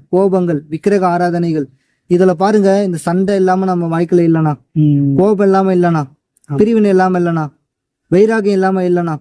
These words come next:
Speaker 2: கண்டிப்பா.
Speaker 1: ஆனா இதெல்லாம் நான் பண்ணிட்டு போயிட்டு அந்த திருவிருந்தை போய் நான் எட்டு வருஷமா எடுத்துருக்கிறேன்னா,
Speaker 2: ம்.
Speaker 1: எனக்கு தெரியாது போச்சுன்னா, இனிமேட்டு நான் மனம் திரும்பி
Speaker 2: ம்.
Speaker 1: கர்த்தர் சமூகத்துல என் பாவத்தை அறிக்கையிட்டு இந்த
Speaker 2: ம்.
Speaker 1: திருவிருந்தை நான் பயபக்தியோடு எடுக்கிறேன்னா.
Speaker 2: கண்டிப்பா. அதாவது இவ்வளவு நாளா வந்து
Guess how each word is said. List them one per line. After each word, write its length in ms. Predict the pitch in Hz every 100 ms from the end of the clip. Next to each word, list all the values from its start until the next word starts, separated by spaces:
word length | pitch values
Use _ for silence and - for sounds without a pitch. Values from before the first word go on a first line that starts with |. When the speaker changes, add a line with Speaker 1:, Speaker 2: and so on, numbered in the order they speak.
| -
Speaker 2:
கண்டிப்பா. 420 | 175 143 139 135 135
Speaker 1:
ஆனா 160 | 170 190
இதெல்லாம் 380 | 170 185 196 214
நான் 200 | 208 196
பண்ணிட்டு 340 | 180 196 202 185
போயிட்டு 240 | 190 185
அந்த 120 | 185 156
திருவிருந்தை 460 | 190 208 190 185
போய் 200 | 170 185
நான் 120 | 175 175
எட்டு 140 | 165
வருஷமா 280 | 220 214 208
எடுத்துருக்கிறேன்னா, 600 | 196 175 170 160 156 147 139
Speaker 2:
ம். 300 | 170 156 147 143
Speaker 1:
எனக்கு 220 | 143 151
தெரியாது 340 | 156 175 190 185
போச்சுன்னா, 340 | 175 165 175 160
இனிமேட்டு 400 | 160 185 196 196
நான் 180 | 185 170
மனம் 280 | 160 185 175
திரும்பி 340 | 180 180 196 202 _
Speaker 2:
ம். 160 | 147 143
Speaker 1:
கர்த்தர் 360 | 151 170 175
சமூகத்துல 440 | 170 170 165 180 175
என் 140 | 151
பாவத்தை 360 | 160 185 175 170
அறிக்கையிட்டு 600 | 170 180 175 170 165 190 190 _
இந்த 160 | 151 147
Speaker 2:
ம். 80 | 139
Speaker 1:
திருவிருந்தை 640 | 202 214 190 185 180 185 202 - _
நான் 220 | 156 143
பயபக்தியோடு 600 | 147 202 202 190 214 208 196
எடுக்கிறேன்னா. 460 | 180 175 160 139 - _ _ _
Speaker 2:
கண்டிப்பா. 380 | 147 143 139 143
அதாவது 320 | 143 156 160 160
இவ்வளவு 340 | 151 156 175 175
நாளா 180 | 180 185
வந்து 280 | 180 180